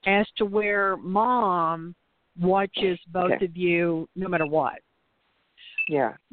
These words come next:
Speaker 1: She was
Speaker 2: Well, what,
Speaker 1: there
Speaker 2: um,
Speaker 1: to, she was there to help Linda when Linda crossed over. But Linda's got a, there's a male figure that's hanging out with her. This feels like either dad, grandfather, uncle. This is a, this is a relative of hers who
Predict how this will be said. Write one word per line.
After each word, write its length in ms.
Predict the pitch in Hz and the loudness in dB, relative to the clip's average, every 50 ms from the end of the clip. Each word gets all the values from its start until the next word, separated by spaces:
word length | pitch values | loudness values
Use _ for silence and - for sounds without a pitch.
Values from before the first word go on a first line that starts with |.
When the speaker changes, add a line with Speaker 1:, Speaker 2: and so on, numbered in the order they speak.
| - - - - - | -6 -4 -4 -4 -2
Speaker 1:
She 240 | - 262 262 269 269 | 0 0 2 2 2
was 120 | 254 240 247 196 | 2 2 4 4
Speaker 2:
Well, 180 | 190 185 160 147 | 4 4 2 2
what, 100 | 208 190 | 0 0
Speaker 1:
there 340 | 233 233 226 220 170 170 165 | 0 -2 -2 0 0 0 0
Speaker 2:
um, 60 | 165 | 0
Speaker 1:
to, 300 | 240 220 208 208 208 196 - _ _ _ - - | -2 -2 -2 -2 -4 -6 -10 _ _ _ -8 -4
she 100 | - 269 | -2 0
was 180 | 262 226 226 220 _ - | 0 0 0 -2 _ -4
there 180 | 233 226 214 | -4 -4 -4
to 100 | 196 190 | -4 -6
help 360 | 202 175 254 277 320 339 277 - | -8 -6 -2 0 0 -2 -2 -6
Linda 600 | 202 202 196 190 185 175 170 165 160 170 180 202 - _ | -8 -6 -6 -6 -4 -4 -4 -4 -4 -6 -8 -10 -12 _
when 240 | - 202 202 185 190 | -2 0 0 2 2
Linda 260 | 202 202 190 190 180 | 2 2 2 0 -2
crossed 420 | - - 190 180 170 165 - - 214 | -2 0 0 2 2 0 0 0 2
over. 340 | 214 220 220 185 165 147 - - - - _ - | 2 2 2 0 -4 -6 -8 -10 -20 -14 _ -2
But 140 | 208 185 | -2 0
Linda's 400 | 180 202 233 285 294 359 370 330 - - | 0 0 0 2 2 2 0 0 0 0
got 260 | 285 262 254 247 240 | 2 2 2 2 2
a, 260 | 233 214 202 190 180 180 | 2 2 2 0 0 0
there's 160 | 196 196 202 - 208 | 0 -2 -2 -2 -4
a 40 | |
male 320 | 190 180 185 196 226 247 254 - | -4 -2 0 0 0 0 0 0
figure 300 | - 247 214 190 190 180 | -2 -2 -2 0 -2 -2
that's 220 | 170 170 170 175 - | 0 -2 -2 -2 0
hanging 320 | 214 196 196 185 185 185 185 | 0 0 0 0 -2 -2 0
out 160 | 175 131 139 | -2 -2 -2
with 160 | 165 160 - | -4 -6 -4
her. 360 | - 202 180 175 160 147 143 147 | -2 -2 0 0 0 -2 -2 -2
This 140 | 165 185 196 _ | -4 -4 -4 _
feels 200 | - 214 202 196 - - | 2 2 2 2 2 0
like 180 | 190 180 - | -2 -2 -2
either 240 | 202 190 180 180 156 | -2 0 2 2 2
dad, 460 | 160 156 185 185 196 202 202 202 196 | 2 2 2 4 4 4 4 2 0
grandfather, 800 | 185 185 180 180 190 190 - - 196 190 190 190 190 180 185 190 - _ _ _ _ _ - | 0 0 2 2 0 0 0 0 0 2 2 0 0 0 -2 -4 -6 _ _ _ _ _ 0
uncle. 500 | 202 208 196 - - 190 185 180 180 180 - | 0 0 2 2 2 2 2 2 0 -2 -2
This 140 | - 214 220 - | 0 -2 0 -2
is 140 | 220 202 180 | -4 -4 -2
a, 280 | 185 185 175 170 156 160 160 | -2 0 0 0 -2 -4 -4
this 120 | 175 185 - - | -6 -6 -6 -8
is 100 | 190 175 170 | -8 -6 -4
a 40 | |
relative 640 | 165 160 180 185 196 202 208 202 - - 220 202 190 | -2 0 2 2 2 2 2 0 -2 -2 -2 -2 -2
of 120 | 190 180 - | -2 -4 -4
hers 480 | - - 208 202 202 202 202 202 - - - | 0 0 2 4 4 4 2 2 0 -2 -2
who 420 | 220 196 196 185 185 185 180 180 | 0 2 4 4 4 4 2 0